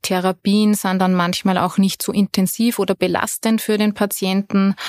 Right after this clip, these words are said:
und, äh, fairerweise muss man wahrscheinlich auch anführen, dass das auch für das Gesundheitssystem, äh, dann weit nicht so belastend ist und wir dadurch Kosten reduzieren können. Äh, ein zweiter sehr wichtiger Punkt der Vorsorgemedizin sind aber nicht nur Untersuchungen,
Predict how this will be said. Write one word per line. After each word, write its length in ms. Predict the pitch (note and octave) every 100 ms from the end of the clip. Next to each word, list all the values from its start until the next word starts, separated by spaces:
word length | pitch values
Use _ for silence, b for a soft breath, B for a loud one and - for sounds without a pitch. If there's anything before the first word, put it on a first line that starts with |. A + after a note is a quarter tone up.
| B B B
und, 460 | - F#3+ G3 G3 -
äh, 240 | F#3 F#3
fairerweise 580 | - - F#3 D#3+ F#3 G3
muss 220 | G3 F#3
man 140 | F#3+
wahrscheinlich 360 | F#3 F#3 F3+ F#3
auch 120 | F#3+
anführen, 400 | - E3+ - F#3+
dass 120 | F#3
das 180 | - F#3+
auch 120 | F#3
für 100 | -
das 160 | F#3 -
Gesundheitssystem, 1120 | F#3 - G#3 G#3+ G3 - G3 - F#3 F#3 F#3
äh, 300 | F3+ F3+ F3+
dann 200 | F#3 F#3
weit 220 | - -
nicht 180 | G3 -
so 100 | F#3+
belastend 680 | F3 F3 - - - F#3+ -
ist 460 | F#3 F3+ - - -
und 160 | G3+ F#3
wir 100 | F#3
dadurch 380 | D#3+ - F#3+ -
Kosten 400 | - F#3 - F#3+
reduzieren 720 | F3+ F3 F#3 - F#3 F3+ F3+
können. 680 | - F3+ F3+ F3 F3 F3 F3+
Äh, 60 | -
ein 600 | - F3+ F3+ - F#3+ F#3+ -
zweiter 500 | - - G#3 - G#3+
sehr 380 | G3+ G3+ G3 F#3+
wichtiger 440 | A3+ - A3+ A3
Punkt 440 | G#3 - A3 G#3+ -
der 60 |
Vorsorgemedizin 1120 | G3+ F#3 F#3+ - G3+ G#3 G3 G3 G3+ - G#3 G3+
sind 220 | G3+ G3
aber 160 | F#3+ G3
nicht 280 | G3+ -
nur 140 | G3+ F#3+
Untersuchungen, 1300 | G3 - G3+ - A#3+ B3+ - A#3+ A#3 A3+ A3 A3+